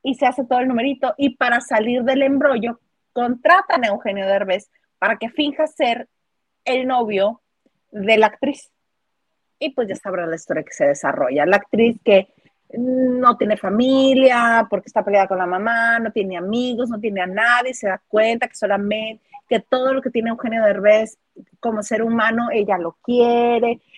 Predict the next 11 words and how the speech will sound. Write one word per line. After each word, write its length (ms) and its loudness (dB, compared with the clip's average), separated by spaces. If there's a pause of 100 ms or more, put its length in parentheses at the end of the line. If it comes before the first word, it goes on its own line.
(140)
Este, 420 -4
no 220 4
se 140 -2
enamoran 640 2
entre 340 4
ellos, 400 -6 (140)
pero, 580 0 (1200)
este, 1040 -8
sí 420 -8
hay 220 0
ahí 580 -6